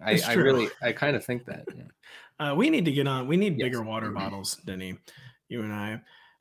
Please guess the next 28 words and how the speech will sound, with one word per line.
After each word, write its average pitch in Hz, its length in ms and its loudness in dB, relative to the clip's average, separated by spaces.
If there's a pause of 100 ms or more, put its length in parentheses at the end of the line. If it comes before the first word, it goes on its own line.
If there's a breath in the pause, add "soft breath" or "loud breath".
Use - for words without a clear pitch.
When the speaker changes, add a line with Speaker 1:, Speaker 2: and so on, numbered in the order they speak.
Speaker 2:
Denny, 214 240 12
the 196 100 12
Los 214 380 12
Angeles 180 460 8
Times' 175 520 8
Gary 160 380 8
Klein 151 600 2
believes 147 380 2
Allen 180 380 8
Robinson 160 560 6
will 156 120 2
be 156 240 4
a, 143 140 4
quote, 202 520 4 (280 soft breath)
"weapon 208 380 6
across 175 400 6
the 151 100 -4
field 165 420 4
and 151 80 0
especially 185 560 2
inside 170 500 4
the 151 80 -4
twenty-yard 160 600 2
line 147 240 2
in 143 80 -2
the 135 60 -2
Rams 143 360 0
offense." 143 580 0